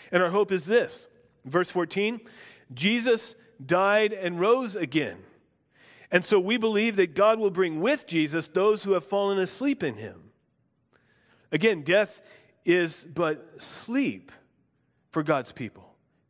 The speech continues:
temporary. And when Jesus comes again, his people who have died will be raised to life and brought to God along with him. So this is what Paul prophesies will happen.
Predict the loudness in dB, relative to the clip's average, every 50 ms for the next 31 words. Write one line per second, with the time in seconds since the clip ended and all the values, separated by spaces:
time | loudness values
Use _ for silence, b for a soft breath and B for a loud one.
0 | _ -4 0 2 2 2 0 -2 -4 -4 -4 -4 -8 -12 -14 -16 -20 -20 _ _
1 | _ _ _ _ b b b b b b b b b b b b 2 2 2 2
2 | 0 0 -2 -2 0 -2 -4 -4 -2 -2 -2 -2 -2 -2 -2 -2 -2 -4 -4 -6
3 | -10 -18 _ _ _ _ _ _ _ _ _ _ _ _ _ _ _ -2 -2 -2
4 | 0 0 -2 -4 -2 -2 -2 -2 0 0 0 0 -2 -2 -2 0 0 -2 -4 -6
5 | -8 -10 B B B B B B B -4 -2 -2 -2 -4 -2 -2 0 2 2 2
6 | 2 -2 -6 -6 -6 -2 0 2 2 2 2 0 -6 -14 -20 -20 _ b b b
7 | b b b -12 -10 -6 -2 2 2 2 2 0 -2 -4 0 0 2 2 0 -2
8 | -2 -2 -2 -2 0 0 0 0 -2 -4 -10 -18 -18 -20 -20 _ _ _ _ _
9 | _ _ _ _ _ _ _ _ _ _ _ _ B B B B B B 4 4
10 | 6 6 4 2 0 0 2 0 0 0 2 2 2 2 2 2 0 0 0 -2
11 | -6 -4 -2 0 0 -2 -4 -10 B B B B B B -2 0 2 2 0 0
12 | -2 -6 -18